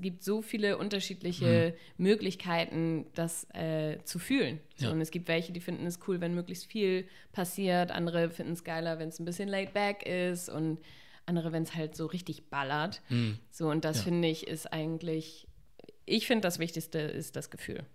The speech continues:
Speaker 1: Und
Speaker 2: Ja.
Speaker 1: das ist auch beim Gesang so. Technik ist halt insofern praktisch, wenn es wirklich an dieses professionelle, dauerhafte Spielen geht.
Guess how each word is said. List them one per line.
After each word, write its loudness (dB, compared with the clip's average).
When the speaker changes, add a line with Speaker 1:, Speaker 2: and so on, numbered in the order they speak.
Speaker 1:
Und 2
Speaker 2:
Ja. 6
Speaker 1:
das -2
ist -4
auch 2
beim 4
Gesang 4
so. 6
Technik 8
ist 4
halt 4
insofern 6
praktisch, 2
wenn 10
es 6
wirklich 0
an 2
dieses 0
professionelle, 4
dauerhafte 2
Spielen 2
geht. -6